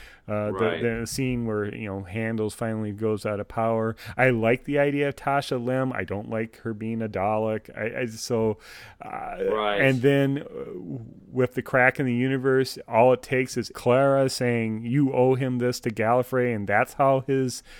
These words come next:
Speaker 1: uh, he gets thirteen more regenerate, or twelve more lives, or thirteen more lives, and it just,
Speaker 2: Yeah.
Speaker 1: uh, I, it just, it's just is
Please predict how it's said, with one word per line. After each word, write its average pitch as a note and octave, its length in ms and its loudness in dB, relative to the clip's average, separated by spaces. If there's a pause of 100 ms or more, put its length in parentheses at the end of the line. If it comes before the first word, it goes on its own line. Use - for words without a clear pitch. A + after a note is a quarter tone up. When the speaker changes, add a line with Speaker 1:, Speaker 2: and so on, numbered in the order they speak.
(240)
Speaker 1:
uh, A#2 220 0 (460)
he B2 160 -6
gets A#2+ 240 -2
thirteen C3 400 -4
more B2 160 -2
regenerate, B2+ 560 -4
or A2+ 120 0
twelve C3 360 0
more B2+ 180 0
lives, B2 460 2
or F#2 80 -4
thirteen C3+ 400 -2
more B2 140 -4
lives, B2 500 0
and A2 120 -8
it B2 120 -4
just, - 320 -4 (760)
Speaker 2:
Yeah. F3 280 -10 (100)
Speaker 1:
uh, A#2+ 1120 -4
I, C3 140 0
it B2 640 -2
just, E3 380 -2
it's E3+ 180 -4
just F#3+ 260 0
is F#3+ 300 -2